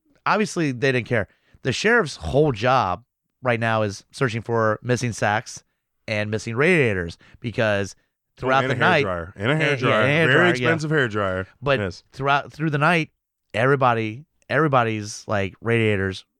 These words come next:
Speaker 1: were ripped out of the house.
Speaker 2: Yep.
Speaker 1: Like, the entire town.
Speaker 2: Mm-hmm.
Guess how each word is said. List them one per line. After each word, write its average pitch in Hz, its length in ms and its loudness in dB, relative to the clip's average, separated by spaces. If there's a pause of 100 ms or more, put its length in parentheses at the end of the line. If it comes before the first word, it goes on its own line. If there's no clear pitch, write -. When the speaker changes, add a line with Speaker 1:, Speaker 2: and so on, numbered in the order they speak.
(160)
Speaker 1:
were 98 380 -2 (180)
ripped 117 240 -2
out 107 140 0
of 101 60 -2
the 92 60 -4
house. 85 440 -6
Speaker 2:
Yep. 104 140 -2 (340)
Speaker 1:
Like, 117 240 -2
the 131 120 -2
entire 123 520 -2
town. 90 340 -8 (340)
Speaker 2:
Mm-hmm. 101 340 -2